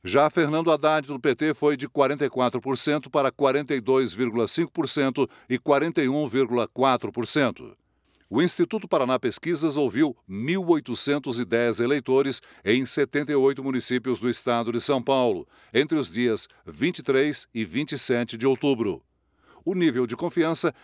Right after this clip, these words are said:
é de noventa e cinco por cento e a margem de erro de dois vírgula quatro pontos percentuais para mais ou para menos.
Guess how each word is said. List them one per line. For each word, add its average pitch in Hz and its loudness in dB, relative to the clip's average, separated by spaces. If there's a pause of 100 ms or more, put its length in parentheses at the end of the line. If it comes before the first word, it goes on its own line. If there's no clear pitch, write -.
é 120 2
de 135 -4
noventa 127 0
e 117 2
cinco 123 -4
por 127 -4
cento - 0 (180)
e 110 -4
a 92 0
margem 98 -2
de 156 -2
erro 139 4 (180)
de 123 -6
dois 139 0
vírgula 131 0
quatro 120 0
pontos 120 -4
percentuais 131 0
para 147 0
mais 113 0 (200)
ou 80 -10
para 101 0
menos. 107 -2